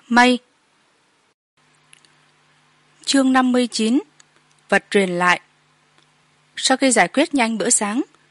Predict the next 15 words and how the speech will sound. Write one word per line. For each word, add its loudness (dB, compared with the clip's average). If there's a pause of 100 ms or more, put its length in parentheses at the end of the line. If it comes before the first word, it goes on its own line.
(320)
mọi -4
người 2
bắt 2
đầu 0
tản -2
ra. -4 (960)
Vương 0
Thiên -6
Tâm, -2 (380)
người 0
vừa 0
mất -2
đi -2
đồng -4
đội, 0